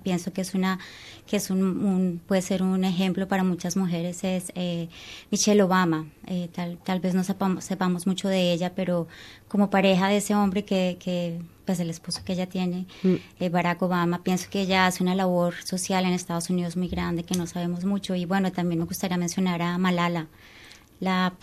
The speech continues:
Speaker 1: la joven de Pakistán que está revolucionando el mundo y,
Speaker 2: Mm.
Speaker 1: y, y me encanta apoyar lo que ella hace. Entonces,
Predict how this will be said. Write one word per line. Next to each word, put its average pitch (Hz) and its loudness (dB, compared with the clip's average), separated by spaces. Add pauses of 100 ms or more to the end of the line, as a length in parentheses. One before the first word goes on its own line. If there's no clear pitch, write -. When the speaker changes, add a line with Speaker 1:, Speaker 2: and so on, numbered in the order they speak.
(200)
Speaker 1:
la 180 0
joven 180 4 (460)
de 185 2
Pakistán 175 0
que 175 -8
está 170 -2
revolucionando 175 0
el 185 0
mundo 175 0
y, 165 0
Speaker 2:
Mm. 175 4
Speaker 1:
y, 170 -6
y 175 -2
me 170 0
encanta 165 -2
apoyar 170 -4
lo 165 -8
que 180 -6
ella 170 -2
hace. 160 -10
Entonces, 170 -8